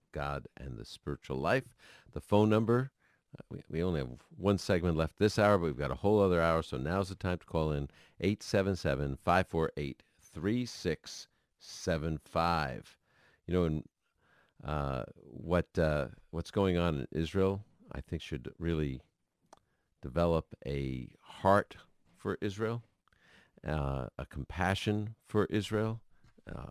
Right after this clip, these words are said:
prayer for Israel. And one of the things, Chosen People Ministries is offering a c-, uh, a coffee table book with pictures of Israel and, uh, ways to understand that nation much better. If you're interested in this lovely,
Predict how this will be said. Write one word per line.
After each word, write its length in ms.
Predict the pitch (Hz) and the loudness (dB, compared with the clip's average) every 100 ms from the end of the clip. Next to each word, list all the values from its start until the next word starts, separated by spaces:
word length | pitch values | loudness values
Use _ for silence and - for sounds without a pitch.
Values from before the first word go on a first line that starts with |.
| - - | -16 -8
prayer 280 | - 90 | 2 2
for 160 | 92 - | 2 -2
Israel. 360 | 78 95 101 85 | -6 -4 -4 -2
And 100 | 78 | 0
one 160 | 92 | 0
of 80 | 107 | 0
the 80 | 107 | -2
things, 440 | - 76 76 - - - - | -2 -2 -2 -6 -16 -20 -18
Chosen 360 | - 92 92 104 | 0 2 2 0
People 240 | 110 - | -4 -2
Ministries 560 | 90 80 80 - 73 71 | 0 0 -2 -6 -8 -6
is 100 | 67 | -2
offering 320 | 76 78 78 | -2 -2 -4
a 80 | 62 _ | -6 _
c-, 80 | - - | -18 -10
uh, 240 | 67 60 60 | -8 -6 -8
a 120 | - 53 | -12 -12
coffee 320 | - 82 - 98 | -4 -4 -2 -6
table 420 | - 82 78 85 | -4 -2 -2 -2
book 320 | 69 76 64 - | -2 -2 -2 -4
with 140 | 67 _ | -10 _
pictures 580 | - - - 78 67 - _ | -8 -8 -4 -4 -4 -8 _
of 160 | 76 64 | -8 -6
Israel 440 | 69 - 69 71 - - - - | -6 -4 -4 -4 -8 -20 -20 -10
and, 160 | - 73 | -4 -2
uh, 40 | 71 | 0
ways 400 | 80 87 85 - | 2 2 0 -4
to 140 | 76 58 | -6 -2
understand 720 | 85 73 - 85 82 87 87 | -2 -2 -4 -2 -2 -2 -2
that 260 | 80 82 - | -2 -2 -4
nation 360 | 73 69 69 | -6 -6 -6
much 240 | 71 73 - | -6 -6 -4
better. 260 | 67 64 | -4 -2
If 160 | 65 - | -6 -2
you're 220 | 95 98 - | 0 0 0
interested 640 | 110 - 90 - 73 64 - - - _ | -4 -4 -10 -4 -2 -2 -6 -20 -20 _
in 180 | 82 78 | -2 0
this 320 | 73 71 - - - | 0 -2 -6 -14 -10
lovely, 640 | 67 90 101 55 50 - | 2 4 4 0 -12 -14